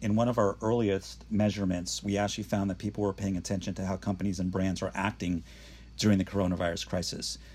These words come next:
But we also found that people were seeing more examples of companies being a force for good than of companies acting selfishly.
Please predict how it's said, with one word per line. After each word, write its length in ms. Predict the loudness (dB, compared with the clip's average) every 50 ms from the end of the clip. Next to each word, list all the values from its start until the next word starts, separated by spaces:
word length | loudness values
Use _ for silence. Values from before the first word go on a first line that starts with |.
| -18 -20 -20 -18 -12 0
But 160 | 2 2 4
we 100 | 6 6
also 240 | 6 6 6 4 0
found 260 | 2 4 4 4 4
that 100 | 4 2
people 260 | 0 -2 -2 2 2 2
were 120 | 2 2
seeing 260 | 0 0 2 2 4
more 160 | 4 4 4
examples 500 | 4 4 2 0 0 0 0 -2 -2 -2
of 100 | -4 -4
companies 380 | 0 -2 -2 0 0 -2 -4 0
being 200 | 0 0 0 0
a 40 | 0
force 300 | 0 0 0 0 0 0
for 120 | -2 -4
good 420 | -4 2 4 4 4 4 2 0 -2
than 140 | -2 -2
of 120 | -2 -4 -2
companies 460 | -2 -2 -2 0 0 0 0 -2 -2
acting 340 | -4 -4 -4 -4 -4 -4 -4
selfishly. 640 | -2 -2 -2 -2 -2 -6 -8 -8 -10 -10 -12 -12